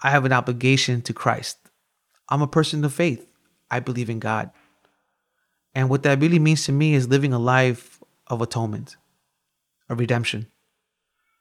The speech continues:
And the best way that I believe, with my limited knowledge of my understandings, is that I chose to live my life by helping other people who are in a very similar positions that I was when I was eighteen, or at fourteen, or at thirteen,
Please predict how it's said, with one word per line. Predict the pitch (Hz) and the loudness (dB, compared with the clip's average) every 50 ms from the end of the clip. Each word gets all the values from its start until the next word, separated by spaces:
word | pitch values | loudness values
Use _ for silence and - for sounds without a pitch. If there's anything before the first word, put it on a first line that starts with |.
| _ _ _ _ _ _ - | _ _ _ _ _ _ -4
And | 135 135 139 139 131 - _ _ | 0 0 0 0 -2 -6 _ _
the | - 147 | -4 -4
best | 131 135 - 175 190 208 196 - - - | -4 0 2 4 4 6 4 2 0 0
way | 165 160 156 139 | 2 4 4 4
that | 120 123 - | 2 2 4
I | 131 139 156 | 4 4 4
believe, | 160 151 170 156 147 123 110 117 | 4 4 2 2 2 0 0 -2
with | 120 117 | -4 -4
my | 113 113 113 | -4 -4 -2
limited | 110 123 147 160 175 175 170 147 | 0 0 2 4 4 4 2 4
knowledge | 147 147 139 131 120 117 - - - - _ _ _ _ _ _ _ _ _ _ _ _ - | 2 2 4 2 2 -2 -6 -12 -16 -16 _ _ _ _ _ _ _ _ _ _ _ _ -4
of | 135 127 117 117 | -2 -2 0 2
my | 131 131 135 135 | 2 2 4 4
understandings, | 139 135 131 - 160 160 160 143 123 113 110 - - _ _ _ _ _ _ _ _ _ _ _ _ _ _ _ - | 2 2 2 2 2 2 2 2 0 -2 -6 -10 -16 _ _ _ _ _ _ _ _ _ _ _ _ _ _ _ -4
is | 147 123 | -4 0
that | 127 127 | 2 4
I | 131 135 | 4 4
chose | 135 - 180 180 185 180 | 2 2 2 4 4 2
to | - | 2
live | 151 143 147 147 | 2 2 2 2
my | 147 143 135 | 2 2 0
life | 117 120 123 123 120 - 131 - - _ _ _ _ _ _ _ _ _ _ - | 0 2 0 0 0 -2 -6 -12 -18 _ _ _ _ _ _ _ _ _ _ -4
by | - 123 | -2 0
helping | 123 139 143 139 139 143 135 | 2 2 2 2 0 0 0
other | 127 131 120 120 | 0 0 -2 -2
people | - - 127 120 117 - 117 113 110 123 - _ - _ _ _ _ _ _ - | -4 -4 -6 -6 -4 -4 -6 -8 -8 -10 -14 _ -20 _ _ _ _ _ _ -2
who | - 143 | 4 6
are | 143 135 127 | 6 8 6
in | 127 135 135 131 | 6 4 2 0
a | 120 | 2
very | 120 139 147 143 | 4 4 4 2
similar | - 147 143 139 | 2 0 -2 -2
positions | 135 - 139 131 127 - 127 | 0 2 2 2 2 0 -2
that | 123 113 | -2 0
I | 107 107 | 0 -2
was | 107 113 123 139 156 165 156 - - - _ _ | 0 2 4 4 6 4 4 0 -6 -12 _ _
when | - 135 139 | -6 -2 -2
I | |
was | 135 131 127 | 0 0 0
eighteen, | 131 127 123 - - 131 127 131 131 127 - - | 0 0 -2 -2 -2 -2 0 0 0 -2 -4 -6
or | 156 117 113 | -6 -6 -6
at | 113 - | -6 -4
fourteen, | - 127 131 127 - - 131 127 123 127 120 - - | -2 -2 -2 -2 -2 -2 -2 0 0 -2 -2 -4 -6
or | - 123 117 | -4 -4 -4
at | 117 - | -4 -4
thirteen, | - 120 120 120 - - 120 120 120 117 117 | -4 -4 -4 -4 -4 -6 -4 -4 -4 -6 -8